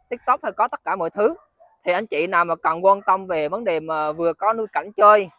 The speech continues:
vừa làm liên kết về sinh sản, làm kinh tế thì cứ liên hệ bên em ha.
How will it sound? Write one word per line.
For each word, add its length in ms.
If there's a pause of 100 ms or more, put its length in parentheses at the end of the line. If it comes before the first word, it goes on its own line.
(100)
vừa 200
làm 240
liên 200
kết 200
về 100
sinh 180
sản, 400
làm 140
kinh 200
tế 240 (500)
thì 200
cứ 160
liên 160
hệ 120
bên 120
em 200
ha. 220